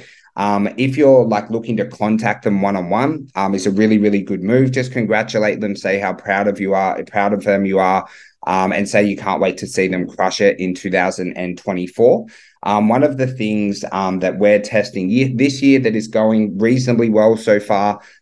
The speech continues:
um, is in our client group. We're doing a few posts of the people who have absolutely dominated, um, in their, in, um, with their results this year. Um, and that is also working really, really well. So you've got the private acknowledgement. So that would be, like,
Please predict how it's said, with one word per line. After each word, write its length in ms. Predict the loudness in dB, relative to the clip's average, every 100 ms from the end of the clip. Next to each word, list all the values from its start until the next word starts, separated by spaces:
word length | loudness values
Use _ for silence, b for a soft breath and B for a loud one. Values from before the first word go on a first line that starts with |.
| -6
um, 220 | -2 -2
is 140 | 0
in 100 | 0
our 180 | 0 -2
client 440 | -4 -4 -2 -4
group. 260 | -2 -2 0
We're 120 | 0
doing 320 | 0 0 0 0
a 40 |
few 240 | 0 -2
posts 380 | -2 0 0 0
of 140 | -6 -4
the 80 |
people 380 | -4 -2 -2 -2
who 100 | 0
have 100 | 0
absolutely 480 | 0 -4 -4 -4 -4
dominated, 800 | 0 2 4 4 4 4 2 -2 B -14
um, 300 | -8 -4 -2
in 240 | -2 2 4
their, 360 | 4 2 0 0
in, 380 | 0 2 0 -4
um, 440 | -4 -2 -2 -4 -2
with 180 | -4 2
their 140 | 0
results 440 | 2 4 4 2
this 180 | -4 -2
year. 280 | 0 0 0 -8 _
Um, 280 | -6 -2 -2
and 180 | 0 2
that 160 | 2 0
is 100 | -2
also 440 | 2 2 2 0
working 420 | 2 -2 -2 -4
really, 260 | -2 -2 0
really 240 | -2 -2
well. 280 | 2 2 2
So 160 | -2 -2
you've 220 | -2 0
got 260 | 0 2
the 80 | -4
private 640 | -8 -2 0 2 2 0 -2
acknowledgement. 800 | -2 2 4 2 0 -2 -2 -2
So 120 | 0
that 200 | 0 0
would 140 | -2
be, 160 | 0 0
like, 340 | 0 0 -4